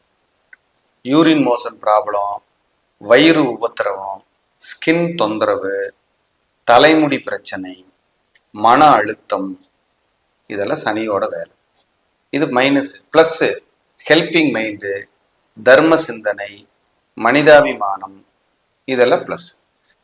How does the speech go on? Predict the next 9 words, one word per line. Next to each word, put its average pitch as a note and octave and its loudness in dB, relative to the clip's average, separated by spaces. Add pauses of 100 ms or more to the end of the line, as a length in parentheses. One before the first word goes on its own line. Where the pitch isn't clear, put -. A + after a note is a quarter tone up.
இவங்களுக்கு E3 2
உறவுகள் E3+ 2
மேல B2 -2
பாசத்தை D3 2
காட்ட A2+ 0
தெரியாது, G2 -8
ஆனா E3+ 4
பாசத்தோட D#3 6
வாழ்றவங்க. F#2+ -6